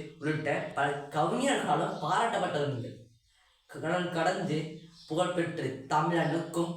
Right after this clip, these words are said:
தமிழ் மண்ணுக்கும் பெருமை சேர்த்தவர்கள். தங்கள் புகழ் வாழ்க, வாழ்க. அமெரிக்கா, இங்கிலாந்து, ஸ்ரீலங்கா, எகிப்து, மலேசியா, சிங்கப்பூர்,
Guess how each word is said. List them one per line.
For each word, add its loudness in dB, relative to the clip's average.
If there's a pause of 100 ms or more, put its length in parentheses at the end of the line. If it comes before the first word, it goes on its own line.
(220)
தமிழ் 4 (160)
மண்ணுக்கும் 2 (180)
பெருமை 4
சேர்த்தவர்கள். -2 (1040)
தங்கள் 0
புகழ் 2
வாழ்க, 4
வாழ்க. 0 (1500)
அமெரிக்கா, 2 (440)
இங்கிலாந்து, 0 (200)
ஸ்ரீலங்கா, -2 (300)
எகிப்து, -6 (380)
மலேசியா, 2 (280)
சிங்கப்பூர், -2